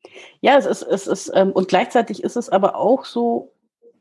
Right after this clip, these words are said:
großartig und spannend, weil es so ein Lernprozess ist und ich so viel, ich lerne so viel über Geschlecht. Ich lerne so viel darüber,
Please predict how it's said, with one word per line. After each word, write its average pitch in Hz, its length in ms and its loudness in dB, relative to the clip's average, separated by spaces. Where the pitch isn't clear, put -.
großartig - 680 -4
und 180 140 -2
spannend, 226 640 2
weil 190 160 6
es 214 120 -8
so - 140 -2
ein - 160 4
Lernprozess 180 880 2
ist - 160 -8
und 180 200 0
ich - 260 -6
so 269 220 4
viel, 233 280 -4
ich - 120 -4
lerne 233 320 2
so 220 160 -4
viel 202 240 -8
über 185 200 2
Geschlecht. 170 500 -6
Ich 180 80 -2
lerne 202 260 4
so 214 260 -2
viel 233 260 -4
darüber, 190 680 2